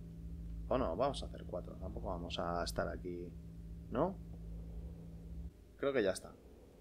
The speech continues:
Ya lo tenemos todo, creo, ¿eh? Vamos a ver. Ahora hay que soldar.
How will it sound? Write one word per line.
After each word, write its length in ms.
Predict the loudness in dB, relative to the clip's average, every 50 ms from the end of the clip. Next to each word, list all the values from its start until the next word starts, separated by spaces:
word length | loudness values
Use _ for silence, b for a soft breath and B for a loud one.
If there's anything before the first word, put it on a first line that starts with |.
| -16 -16 -14 6 12
Ya 100 | 12 12
lo 80 | 12 12
tenemos 340 | 12 12 12 10 8 6 6
todo, 220 | 4 4 4 2
creo, 260 | 0 -2 4 8 10
¿eh? 140 | 10 10 8 2 -4 -8 B B B B B B -6 6
Vamos 260 | 8 8 8 10 10
a 40 | 12
ver. 220 | 12 12 12 10 8 0 -6 -6 -2 4
Ahora 200 | 8 12 12 12
hay 60 | 12
que 100 | 12 8
soldar. 520 | 8 8 10 12 12 12 12 12 12 12